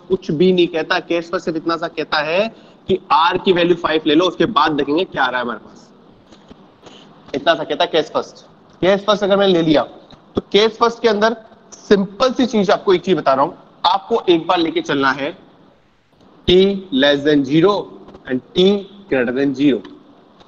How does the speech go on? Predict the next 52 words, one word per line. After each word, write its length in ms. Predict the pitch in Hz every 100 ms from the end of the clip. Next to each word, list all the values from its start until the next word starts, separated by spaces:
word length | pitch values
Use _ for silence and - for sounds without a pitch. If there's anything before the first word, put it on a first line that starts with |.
| _ - _ - - -
अब 60 | -
सर, 200 | - 165
ये 280 | 160 165 170
हमारे 340 | 147 147 147
को 120 | 151
इतने 200 | 156 -
दिनों 180 | 147 147
से 120 | 151 165
समझ 260 | - 139 135
में 60 | 147
नहीं 120 | 135
आ 60 | 127
रहा 140 | 139
कि 160 | 151 160
ये 140 | 156 156
t 80 | 151
less 220 | 147 139 135
than 120 | 147
zero 220 | 127 131 143
भी 80 |
ले 80 | 147
लेते 240 | 139 139 147
हो, 100 | 143
t 180 | 151 143
greater 240 | 139 139
than 100 | 135 131
zero 180 | 127 131
भी 60 |
ले 80 | 139
लेते 180 | 139 147
हो, 80 | 147 143 - _
कभी 160 | 156 147
t 120 | 160 151
less 140 | 151
than 100 | 156 147
zero 140 | 151 -
पे 60 | -
open 240 | - 156 156
कर 100 | 160
देते 200 | 160 170
हो, 100 | 143
कभी 180 | 143
t 160 | 139 147
less 140 | 147 151
than 100 | 139
zero 140 | 139
पे 60 | 156
क्लोज 360 | - 127 139 147
कर 100 | -
देते 220 | 143 143
हो। 100 | 143 - - _ _ _ _ _ -
यार, 180 | - 190